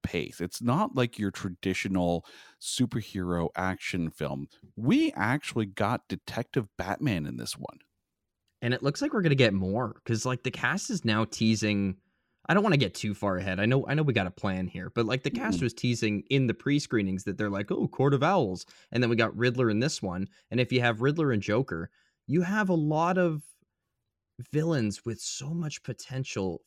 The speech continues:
Speaker 2: for A, detective stories, and B, psychological thrillers. I am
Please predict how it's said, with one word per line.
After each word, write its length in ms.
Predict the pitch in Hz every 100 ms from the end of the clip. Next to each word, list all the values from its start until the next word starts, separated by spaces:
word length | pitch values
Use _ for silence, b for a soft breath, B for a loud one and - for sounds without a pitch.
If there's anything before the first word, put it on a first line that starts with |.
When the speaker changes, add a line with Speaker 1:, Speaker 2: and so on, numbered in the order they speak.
| _
Speaker 2:
for 400 | - 107 107 -
A, 340 | 123 123 110 123 -
detective 560 | - 104 - 123 - 98
stories, 580 | - 95 87 87 98 - -
and 260 | 107 98
B, 400 | 110 117 117 90 _ _
psychological 1000 | - - 107 - 123 92 110 127 135 101
thrillers. 600 | - 101 117 120 92 -
I 180 | - 135
am 220 | 156 101